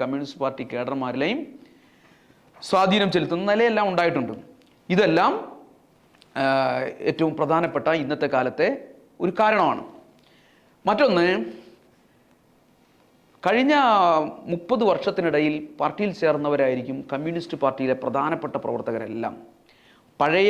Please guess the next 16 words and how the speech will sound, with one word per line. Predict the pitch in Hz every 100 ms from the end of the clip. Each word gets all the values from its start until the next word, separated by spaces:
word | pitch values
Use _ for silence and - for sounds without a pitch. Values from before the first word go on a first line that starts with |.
| 208
അംഗങ്ങൾക്ക് | 185 175 165 160 - 151 143
ആശയപരവും | 147 - 175 156 147 143 131 127
രാഷ്ട്രീയവുമായ | 143 - - 175 165 165 143 139 131
വിദ്യാഭ്യാസവും | 131 135 147 139 131 127 127 127 131
പുനർവിദ്യാഭ്യാസവും | 143 185 170 131 131 120 120 120 135 143 143
ഈ | 190 202
കാലഘട്ടത്തിനിടയിൽ | 160 143 139 127 127 120 113 123 175 -
തുടർച്ചയായി | 151 160 170 226 214 180 139
നൽകുന്നതിൽ | 120 113 110 110 208 311 - - - _ _ -
കമ്മ്യൂണിസ്റ്റ് | 175 185 170 - 127
പാർട്ടികൾ | 131 - 151 226
ശ്രദ്ധിക്കേണ്ടിയിരുന്നു. | 196 165 170 170 147 117 117 214 320 247
അതോടൊപ്പം | 285 214 - 127
തന്നെ | 117 117 151 220 285 - - - - - 139
അതിൻ്റെ | 175 180 226 196
പുതിയ | 208 233